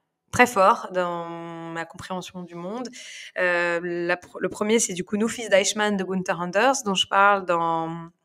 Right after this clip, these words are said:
dans le chapitre trois sur la finance. Euh, pourquoi ce livre a été, euh, hyper important, c'est que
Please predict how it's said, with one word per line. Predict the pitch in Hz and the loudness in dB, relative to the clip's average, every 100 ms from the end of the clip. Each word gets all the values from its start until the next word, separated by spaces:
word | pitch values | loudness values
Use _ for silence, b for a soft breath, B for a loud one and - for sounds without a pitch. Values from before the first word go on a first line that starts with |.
| _ _ _ _ - _ | _ _ _ _ -20 _
dans | 196 196 | 2 4
le | 190 180 | 4 2
chapitre | 185 - 196 | -2 -4 0
trois | 247 247 | 4 4
sur | 233 | 2
la | 185 185 | -2 -4
finance. | - 196 247 - B B B B B B _ | -6 -6 -6 -6 B B B B B B _
Euh, | 180 175 175 - | -4 -4 -6 -10
pourquoi | 208 - 240 247 | -10 4 6 8
ce | 240 | 4
livre | 202 208 | -2 0
a | 175 | 0
été, | 170 185 180 175 | 0 -2 0 0
euh, | 175 | -2
hyper | - 214 202 | -2 2 2
important, | 202 - 220 240 254 | 2 0 4 6 6
c'est | - 196 | 2 -6
que | 196 214 220 | 0 4 4